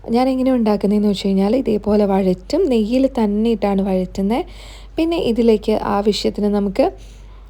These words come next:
എന്താണ് ഉപ്പ് ചേർത്ത് കൊടുക്കണം കേട്ടോ. അപ്പം അതിന് മുന്നേ നെയ്യ് അത്ര പോരാന്ന് തോന്നി ഫ്രൈ ആവാൻ, കുറച്ചും കൂടി ചേർത്ത് കൊടുത്തു.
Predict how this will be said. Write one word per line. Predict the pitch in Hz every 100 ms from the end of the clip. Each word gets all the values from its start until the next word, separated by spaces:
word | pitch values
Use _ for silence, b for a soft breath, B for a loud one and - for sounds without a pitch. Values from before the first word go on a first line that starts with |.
| -
എന്താണ് | 220 214 214 214 208 208 -
ഉപ്പ് | 240 - 294
ചേർത്ത് | 240 214 214
കൊടുക്കണം | 214 196 196 196
കേട്ടോ. | 208 214
അപ്പം | 214 - - - - 226
അതിന് | 240 277
മുന്നേ | 277 254 247
നെയ്യ് | 240 233 269
അത്ര | 254 247 233
പോരാന്ന് | 208 208 208 220 220
തോന്നി | 202 214
ഫ്രൈ | 247 - 220 208
ആവാൻ, | 208 214 269 B B B -
കുറച്ചും | 208 - 196
കൂടി | 214 247
ചേർത്ത് | 247 226 190 202
കൊടുത്തു. | 202 202 - 277